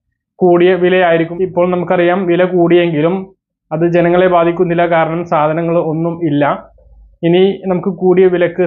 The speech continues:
സപ്ലൈകോ സബ്സിഡി സാധനങ്ങൾ വാങ്ങാം. തൊള്ളായിരത്തി നാൽപത് രൂപയോളം നൽകിയാൽ ആയിരത്തി അറുന്നൂറ് രൂപ വില വരുന്ന സാധനങ്ങൾ വാങ്ങാം എന്നാണ് അറിയിച്ചിട്ടുള്ളത്. പതിമൂന്നിനം ഭക്ഷ്യ സാധനങ്ങളാണ് ലഭിക്കുക. വൻകടല അറുപത്തി ഒൻപത് രൂപ, വൻപയർ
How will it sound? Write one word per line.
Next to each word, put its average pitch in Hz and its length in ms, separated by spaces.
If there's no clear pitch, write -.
സപ്ലൈകോ 170 380
സബ്സിഡി 170 380
സാധനങ്ങൾ 165 400
വാങ്ങാം. 147 300
തൊള്ളായിരത്തി 175 500
നാൽപത് 165 480
രൂപയോളം 170 500
നൽകിയാൽ 160 420
ആയിരത്തി 175 380
അറുന്നൂറ് 196 440
രൂപ 175 340
വില 170 200
വരുന്ന 165 240
സാധനങ്ങൾ 160 400
വാങ്ങാം 156 300
എന്നാണ് 151 280
അറിയിച്ചിട്ടുള്ളത്. 147 600
പതിമൂന്നിനം 180 580
ഭക്ഷ്യ 165 360
സാധനങ്ങളാണ് 170 680
ലഭിക്കുക. 139 360
വൻകടല 185 400
അറുപത്തി 175 360
ഒൻപത് 160 300
രൂപ, 147 160
വൻപയർ 190 460